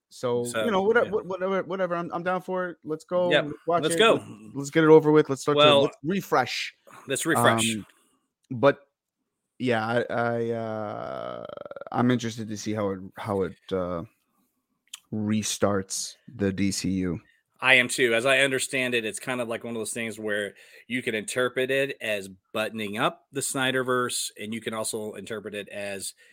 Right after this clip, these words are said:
Speaker 2: it leaves things open for that to continue in some capacity, and I'm sure
Speaker 1: God
Speaker 2: you
Speaker 1: help
Speaker 2: are
Speaker 1: us all.
Speaker 2: Well, no, there's some good stuff in the Snyderverse, especially cast members. But, but regardless, we'll, we'll see where that all goes. I'm not making any predictions.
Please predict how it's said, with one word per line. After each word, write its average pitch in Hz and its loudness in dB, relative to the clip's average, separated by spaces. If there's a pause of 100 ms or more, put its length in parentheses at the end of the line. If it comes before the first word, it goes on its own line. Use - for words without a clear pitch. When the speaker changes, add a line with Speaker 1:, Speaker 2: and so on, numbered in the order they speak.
(300)
Speaker 2:
it 107 -4
leaves 110 -4
things 104 -4
open 104 -4
for 110 -4
that 104 0
to 95 -12
continue 117 -2
in 107 -4
some 104 -6
capacity, 127 0
and 101 -6
I'm 95 -8
sure - -2
Speaker 1:
God 110 12
Speaker 2:
you 110 10
Speaker 1:
help 113 10
Speaker 2:
are - 10
Speaker 1:
us 113 8
all. 95 2 (760)
Speaker 2:
Well, 143 10
no, 98 -4
there's 113 0
some 101 -6
good 95 -6
stuff - 2 (100)
in 101 -8
the 110 -12
Snyderverse, 101 -2 (160)
especially 104 -2
cast - 2
members. 95 -12
But, 113 0
but 165 8
regardless, 123 4
we'll, 135 0
we'll 165 4
see 185 6
where 143 6
that 120 4
all 107 4
goes. 98 -4
I'm 147 2
not 156 2
making 113 0
any 104 -6
predictions. 104 -8